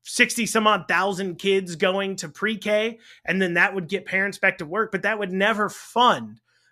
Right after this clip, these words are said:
all-day pre-K programs. It's not enough, and those parents would not be able to get back to work, so he's lying there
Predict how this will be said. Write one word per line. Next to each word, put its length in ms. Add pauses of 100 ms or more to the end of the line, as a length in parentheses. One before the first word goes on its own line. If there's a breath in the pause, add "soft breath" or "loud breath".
(120)
all-day 640 (720)
pre-K 680
programs. 720
It's 380
not 260
enough, 580 (760)
and 400
those 280
parents 420
would 120
not 240
be 100
able 100
to 60
get 160
back 200
to 80
work, 200
so 200
he's 180
lying 420
there 320